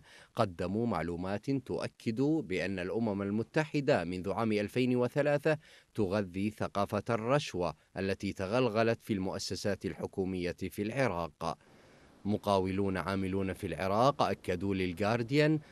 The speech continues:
أنه لا يمكن لأحد أن يحصل على عقد دون أن يدفع، ولا يوجد شيء في العراق يمكن الحصول عليه دون دفع،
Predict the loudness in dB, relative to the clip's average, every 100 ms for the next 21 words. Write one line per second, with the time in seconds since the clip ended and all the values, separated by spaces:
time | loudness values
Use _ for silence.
0 | -6 0 0 0 0 0 2 2 4 2
1 | 0 0 2 2 2 0 0 0 0 -2
2 | -4 -2 -4 -6 0 2 2 2 0 0
3 | -2 -2 -4 0 2 2 0 0 0 2
4 | 4 4 2 0 -2 -2 _ -20 -6 0
5 | 2 2 2 0 0 -2 -4 0 0 2
6 | -2 -4 -4 0 2 4 2 0 -4 -4
7 | -4 -2 0 0 -2 -6 -2 0 2 0
8 | 2 2 2 2 0 0 2 4 2 0
9 | -8